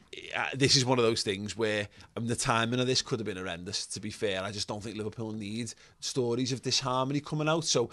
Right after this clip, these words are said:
whether it's true or not, I'm glad Daniel Sturridge has decided to cut the legs off this by coming out and shutting it down.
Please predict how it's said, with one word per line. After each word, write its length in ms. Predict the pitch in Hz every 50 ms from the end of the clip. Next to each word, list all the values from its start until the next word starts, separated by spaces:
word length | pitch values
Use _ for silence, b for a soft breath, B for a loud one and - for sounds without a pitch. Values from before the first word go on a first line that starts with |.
| B B
whether 220 | B 135 135 135 147
it's 160 | 143 - -
true 260 | - - - 156 151 151
or 100 | 143 131
not, 260 | 120 127 143 151 -
I'm 120 | 123 117
glad 200 | 101 113 110 104
Daniel 280 | - 117 113 113 113 110
Sturridge 320 | - - 107 104 110 113 117
has 80 | 110
decided 400 | - - 117 - 127 117 113 113 -
to 60 | -
cut 180 | - - 107
the 100 | - 113 110
legs 260 | 104 101 107 - -
off 160 | 143 135 -
this 160 | - 151 143
by 220 | - - 113 101 95
coming 280 | - - 107 101 90
out 120 | 87 85 -
and 100 | - -
shutting 240 | - - - - -
it 80 | -
down. 140 | - - 82